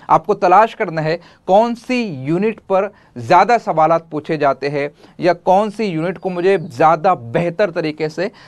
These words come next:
तैयारी करनी चाहिए। फ्रीक्वेंटली आस्क्ड क्वेश्चंस, मैं इसके ऊपर भी एक वीडियो बना दूंगा कि कौन कौन से सवालात बार बार पूछे जाते हैं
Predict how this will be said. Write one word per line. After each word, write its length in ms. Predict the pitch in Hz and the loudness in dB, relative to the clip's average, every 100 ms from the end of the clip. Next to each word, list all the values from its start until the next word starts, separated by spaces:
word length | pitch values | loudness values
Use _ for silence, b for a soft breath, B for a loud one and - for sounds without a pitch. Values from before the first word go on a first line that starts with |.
| B - | B 0
तैयारी 360 | 160 139 170 208 b b _ - | 2 4 0 -6 b b _ -2
करनी 280 | 151 147 131 | 0 0 -4
चाहिए। 340 | 131 110 107 107 b b _ | -4 -4 -6 -12 b b _
फ्रीक्वेंटली 540 | 170 165 175 170 180 180 - | -2 0 -2 -4 -4 -4 -2
आस्क्ड 380 | 139 156 147 - - - | 2 2 0 -8 -20 -16
क्वेश्चंस, 640 | 143 - 165 - 147 107 - | -10 -4 -4 -2 -4 -4 -10
मैं 120 | 147 147 | -4 -4
इसके 220 | - 175 | -4 -4
ऊपर 200 | 170 170 | -2 -2
भी 100 | 170 | -2
एक 120 | 165 | -2
वीडियो 260 | 147 147 151 | -2 -2 -4
बना 220 | 156 151 | -2 -2
दूंगा 240 | 156 160 | -4 -6
कि 160 | 156 160 | -6 -10
कौन 300 | - 170 170 | -4 -2 -2
कौन 160 | 170 165 | -2 -4
से 120 | 165 | -4
सवालात 480 | 165 139 139 143 - | -2 0 2 0 0
बार 220 | 135 135 | 0 0
बार 140 | 135 139 | -2 -6
पूछे 340 | 143 139 160 | -8 -6 -4
जाते 280 | 147 165 143 | -4 -4 -6
हैं 160 | 151 | -8